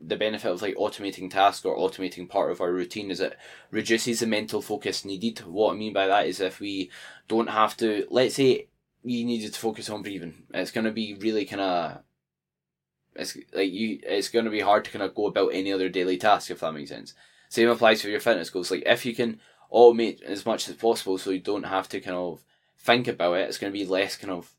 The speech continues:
mentally demanding, it's gonna be less time consuming, and you're not gonna have to,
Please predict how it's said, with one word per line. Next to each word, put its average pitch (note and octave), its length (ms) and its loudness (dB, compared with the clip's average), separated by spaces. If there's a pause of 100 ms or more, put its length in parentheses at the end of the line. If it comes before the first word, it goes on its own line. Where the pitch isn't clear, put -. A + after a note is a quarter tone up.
(120)
mentally G#2 500 -2
demanding, F#2 460 -2
it's - 80 -10
gonna F#2+ 160 -8
be F#2+ 60 0
less F#2+ 260 0
time F#2+ 240 -6
consuming, F2 500 -8
and F2 100 -8
you're F2 100 -6
not F2 260 -4
gonna F#2 160 -4
have F2+ 240 -4
to, D#2+ 240 -8